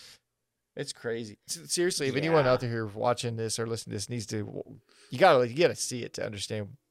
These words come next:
Speaker 1: what we're talking
Speaker 2: Y-,
Speaker 1: about.
Speaker 2: you
Speaker 1: It's
Speaker 2: I feel like a, that's a lot of, like, these updates,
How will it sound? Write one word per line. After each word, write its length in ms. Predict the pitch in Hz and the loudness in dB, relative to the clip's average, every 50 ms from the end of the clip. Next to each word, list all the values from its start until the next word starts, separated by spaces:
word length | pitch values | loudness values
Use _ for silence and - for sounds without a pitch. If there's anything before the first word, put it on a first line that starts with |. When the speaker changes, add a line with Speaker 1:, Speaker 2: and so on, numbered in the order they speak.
| _ _ _ _ | _ _ _ _
Speaker 1:
what 160 | - 117 107 | -8 -8 -6
we're 80 | - 110 | -6 -6
talking 280 | 107 117 107 104 - 92 | -4 -4 -4 -4 -4 -6
Speaker 2:
Y-, 20 | |
Speaker 1:
about. 280 | 95 - 101 104 - 151 | -8 -6 -4 -2 -2 -2
Speaker 2:
you 140 | 160 - - - | -2 -4 -6 -10
Speaker 1:
It's 360 | - 120 - - - - - _ | -10 -10 -8 -10 -14 -14 -2 _
Speaker 2:
I 80 | 143 143 | -2 2
feel 180 | - - 254 | 4 4 4
like 140 | - 240 - | 4 4 2
a, 160 | 135 - - - _ _ | 0 0 0 -6 _ _
that's 160 | - 135 127 - | -2 -2 0 0
a 40 | 117 | -2
lot 280 | 101 101 104 110 117 | -2 0 0 0 0
of, 200 | 117 110 107 113 | 0 -2 -4 -2
like, 220 | 113 101 101 98 - _ _ _ _ - | -2 -2 -2 -4 -8 _ _ _ _ -4
these 200 | 120 113 107 - - | -2 -2 -2 -2 -4
updates, 520 | 113 110 - - - 101 98 92 - - | -4 -4 -4 -4 -4 -2 -2 -2 -4 -6